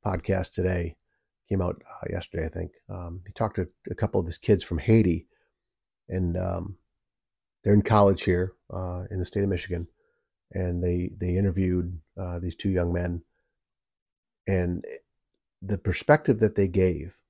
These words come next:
about hope and gratitude, unbelievable. The perspective, that's what life is, Mitch said. It's all about perspective,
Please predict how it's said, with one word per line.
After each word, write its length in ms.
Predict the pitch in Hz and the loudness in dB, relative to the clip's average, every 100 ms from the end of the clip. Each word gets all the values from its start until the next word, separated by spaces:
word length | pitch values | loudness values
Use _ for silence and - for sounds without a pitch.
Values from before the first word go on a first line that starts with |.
| _ | _
about 280 | 92 90 90 | -6 -4 -4
hope 480 | - - 104 - - _ _ - - - - _ | -4 4 6 4 -4 _ _ -18 -16 -18 -20 _
and 140 | 101 90 | -4 0
gratitude, 580 | 95 87 82 - 85 - _ _ _ _ _ _ _ _ | 2 2 -2 -6 -6 -8 _ _ _ _ _ _ _ _
unbelievable. 880 | 110 110 120 117 98 92 85 - - _ _ _ _ - | 4 4 4 2 2 2 0 -4 -8 _ _ _ _ -8
The 80 | |
perspective, 800 | - 98 - 123 - 123 113 - - | -4 -6 0 0 2 2 2 -2 -6
that's 160 | 110 98 | -6 0
what 80 | |
life 220 | 98 - 90 | 0 2 0
is, 220 | 80 85 | -2 -4
Mitch 220 | 104 - | -6 -4
said. 220 | - - - _ 220 | -8 -8 -14 _ -10
It's 180 | 110 - | -10 -6
all 140 | 98 90 | -2 0
about 220 | 85 - | 0 -4
perspective, 420 | 82 - 85 - | -6 -6 -6 -8